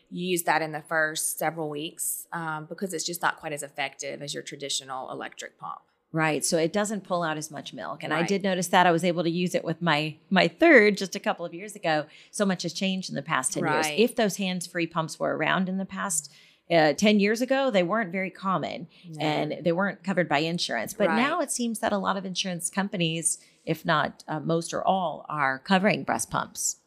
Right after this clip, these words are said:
Speaker 2: and a new one with each child or pregnancy.
Speaker 1: Right. Go ahead and get, get everything ready so that if you can, you know, some, some companies will allow you to do it before you deliver, and some have to wait till after you deliver. And so, you know, get out, kinda get all, all that,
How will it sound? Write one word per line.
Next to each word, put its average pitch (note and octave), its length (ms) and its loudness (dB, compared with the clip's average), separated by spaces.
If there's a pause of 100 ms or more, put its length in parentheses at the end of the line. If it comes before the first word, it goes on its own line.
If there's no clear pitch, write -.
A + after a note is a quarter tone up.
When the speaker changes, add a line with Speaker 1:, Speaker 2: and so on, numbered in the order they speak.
Speaker 2:
and F3 120 6
a D#3+ 60 4
new G3+ 200 8
one D#3+ 180 2
with D#3 140 -2
each E3 180 -2
child - 380 2
or A2 80 -6
pregnancy. F#3 520 -4
Speaker 1:
Right. E3+ 440 -6
Go F#3+ 120 4
ahead A3 180 0
and G3 100 -2
get, G3 260 -2 (420)
get G#3 120 -4
everything G#3 420 -4
ready F#3+ 400 -2
so F3+ 160 -2
that E3 340 -4
if F3 220 -8
you F3+ 240 -8
can, F#3 240 -6 (160)
you E3+ 200 -10
know, E3 100 -4
some, C4+ 400 -4 (100)
some B3+ 460 0
companies A3 500 -2
will F#3 160 2
allow F#3 160 0
you F#3+ 140 -2
to F#3 80 -4
do F3+ 180 -2
it E3+ 240 -2 (480)
before F#3 260 2
you G#3 120 0
deliver, B3 480 0
and F3+ 220 0
some F3+ 580 0
have E3+ 240 -4
to E3 100 0
wait D3+ 220 -2
till D3+ 300 -8
after C#3+ 240 -6
you C3+ 120 -12
deliver. F2+ 460 -12
And E3 240 -8
so, D#3 260 -2
you D#3 140 -6
know, D#3+ 140 -4
get F#3 240 -4
out, - 440 0
kinda G#3+ 200 -6
get G#3 160 -2
all, A3 200 0
all G3+ 140 0
that, G3 160 -2